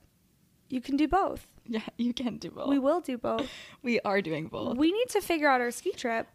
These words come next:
Speaker 1: but yes.
Speaker 2: I know. And then, you know what some of my favorite trips are during the wintertime?
Speaker 1: What?
Speaker 2: Going up to your lake house and locking ourselves
Speaker 1: Yes.
Speaker 2: in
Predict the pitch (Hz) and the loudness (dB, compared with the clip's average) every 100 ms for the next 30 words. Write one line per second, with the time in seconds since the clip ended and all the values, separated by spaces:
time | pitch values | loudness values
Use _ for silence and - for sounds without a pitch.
0 | - 254 277 285 - - - - 196 190 | -2 0 2 2 0 -12 -16 -6 -2 -2
1 | 69 - 226 233 _ _ 240 240 240 - | -2 0 0 -4 _ _ 4 6 4 4
2 | 226 233 311 - 370 403 330 214 175 214 | 4 4 2 0 -2 -2 -2 -2 0 0
3 | 240 277 - 247 262 269 226 208 202 185 | 0 -2 0 0 0 0 0 0 -2 -4
4 | 214 214 233 240 262 - - 247 226 - | -2 0 0 0 -4 -8 -10 -8 -8 -14
5 | _ _ _ _ _ - 220 220 196 196 | _ _ _ _ _ 2 4 4 2 -2
6 | - 226 202 151 190 208 202 180 190 208 | -6 -2 0 2 0 -4 -2 0 -2 -4
7 | - 196 185 175 180 190 185 190 190 180 | -6 -4 -2 0 0 -2 -2 -2 0 0
8 | 175 233 240 254 247 190 - 180 185 | 0 2 6 6 8 6 4 0 -4